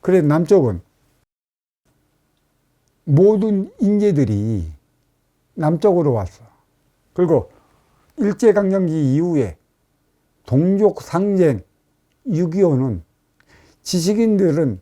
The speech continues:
대거 북쪽으로 갔어. 왜? 그리고 이 북쪽에는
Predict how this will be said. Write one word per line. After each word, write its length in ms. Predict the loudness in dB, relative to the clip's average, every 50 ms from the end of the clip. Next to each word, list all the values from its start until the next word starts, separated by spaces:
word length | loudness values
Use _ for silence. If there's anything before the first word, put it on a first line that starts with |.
| _ _ -6
대거 400 | -2 0 2 2 4 2 0 0
북쪽으로 480 | -2 -10 -6 -4 -2 -2 -2 -2 -2 -4
갔어. 340 | -6 -6 -10 -14 -20 -20 -20 _ _ _ _ -20 -20 _ _ _ _ _ _ _ _ _ _ _ _ _ _ _ _ _ _ _ _ _ _ _ _ _ _ _ _ _ _ _ _ _ _ _ _ _ _ _ _ _ _ _ _ _ _ _ _ _ _ _ _ _ _ _ _ _ _ -2
왜? 320 | 2 2 2 2 0 -4 _ _ _ _ _ _ _ _ _ _
그리고 340 | -4 0 2 2 2 0 -2 _ _ _ -2
이 160 | 0 0 0
북쪽에는 720 | -2 -4 -8 -4 -2 2 2 4 4 2 2 0 -2 -6